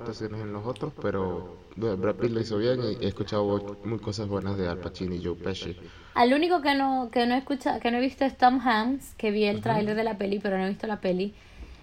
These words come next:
Speaker 2: Pero, um, la estadística dice que va a ser Brad Pitt. ¿Por qué? Porque ahorita ha ganado popularidad otra vez. Lo aman todo el mundo. Tres, la actuación de verdad que estuvo muy buena. Cuatro,
Speaker 1: Sí.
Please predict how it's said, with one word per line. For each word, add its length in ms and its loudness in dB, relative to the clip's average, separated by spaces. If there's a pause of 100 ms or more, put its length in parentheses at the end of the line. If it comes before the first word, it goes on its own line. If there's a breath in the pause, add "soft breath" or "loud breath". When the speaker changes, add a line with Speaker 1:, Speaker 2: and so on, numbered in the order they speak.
(240 soft breath)
Speaker 2:
Pero, 680 8
um, 180 2 (200)
la 160 2
estadística 560 2
dice 220 2
que 60 0
va 80 8
a 40 6
ser 160 4
Brad 260 8
Pitt. 240 6
¿Por 200 4
qué? 220 4
Porque 240 2
ahorita 320 0 (180)
ha 300 10 (200)
ganado 340 8
popularidad 520 6
otra 180 6
vez. 220 0 (520 loud breath)
Lo 240 10
aman 360 10
todo 240 10
el 80 8
mundo. 480 2 (360 soft breath)
Tres, 260 6
la 80 6
actuación 340 0
de 80 4
verdad 160 6
que 80 -4
estuvo 240 -2
muy 240 2
buena. 480 2 (340 soft breath)
Cuatro, 480 2
Speaker 1:
Sí. 60 -10